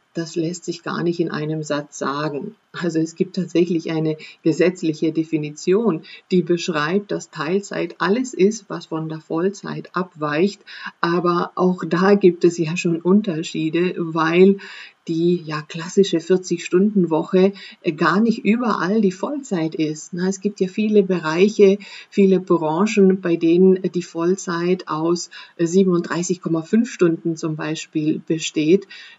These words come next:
Da gibt es schon mal eine andere Vollzeit. Ja, das heißt also, Teilzeit ist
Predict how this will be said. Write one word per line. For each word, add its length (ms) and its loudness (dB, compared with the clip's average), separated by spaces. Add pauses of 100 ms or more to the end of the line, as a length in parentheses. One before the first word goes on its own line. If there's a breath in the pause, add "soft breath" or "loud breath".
Da 80 -4
gibt 260 0
es 80 -2
schon 160 -2
mal 120 -2
eine 160 -6
andere 400 2
Vollzeit. 880 -2 (220)
Ja, 220 -2
das 180 -4
heißt 340 -2
also, 380 -2 (320 loud breath)
Teilzeit 760 2
ist 400 2